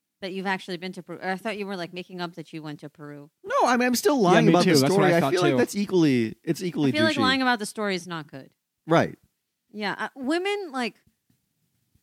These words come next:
Speaker 1: I, I don't know. I've, I've had this with dudes who I met that, um, s-, on, when I was on, uh, like, dating apps where they would lie about something small or, like, their age. A lot of men lied about their age.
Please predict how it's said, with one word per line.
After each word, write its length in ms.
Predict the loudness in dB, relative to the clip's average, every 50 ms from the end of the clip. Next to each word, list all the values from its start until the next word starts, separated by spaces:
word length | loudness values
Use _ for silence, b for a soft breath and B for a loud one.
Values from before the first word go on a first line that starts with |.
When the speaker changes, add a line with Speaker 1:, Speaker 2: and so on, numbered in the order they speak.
| _ -18
Speaker 1:
I, 140 | -18 -18 -18 _ -14
I 120 | -10 -8 -6
don't 120 | -4 -2
know. 100 | 0 0
I've, 200 | -2 -2 -4 -4 -6
I've 120 | -6 -6
had 200 | -4 -4 -4 -4 -4
this 120 | -6 -8
with 140 | -8 -14 -10
dudes 260 | -10 -10 -10 -10 -10
who 80 | -8 -6
I 80 | -6 -4
met 280 | -4 -2 -4 -4 -4 _ _ _ _ _ _ _ _ _ _ _ _ -4
that, 340 | -2 -2 -2 -4 -4 -4
um, 260 | -4 -4 -4 -4 -8 -10 -16
s-, 180 | -18 -18 _ -10 -8
on, 180 | -6 -6 -8 _ -12
when 200 | -10 -8 -8 -6
I 40 | -6
was 140 | -8 -8
on, 160 | -8 -10 -10 -10 -12 -12
uh, 120 | -12 -12 -12 _
like, 160 | -16 -16 -16 _ -12 -8
dating 280 | -8 -6 -6 -6 -8
apps 320 | -8 -8 -8 -10 -14 -20 _ _ _ _
where 140 | -12 -10 -8
they 80 | -8
would 140 | -8 -10 -10
lie 220 | -10 -8 -6 -6
about 200 | -6 -6 -8 -10
something 240 | -10 -10 -14 -14 -16 -18
small 560 | -16 -12 -8 -6 -4 -2 -2 -2 -4 -6 -10
or, 100 | -14 -12
like, 180 | -12 -12 -14 -12
their 140 | -14 -14 -12 -10
age. 220 | -8 -8 -8 -8 -8
A 60 | -4
lot 180 | -4 -4 -2
of 60 | -2 -4
men 180 | -6 -6 -6
lied 180 | -6 -6 -4 -4
about 180 | -4 -6 -6 -6
their 100 | -8 -8
age. 380 | -6 -6 -6 -6 -8 -10 -16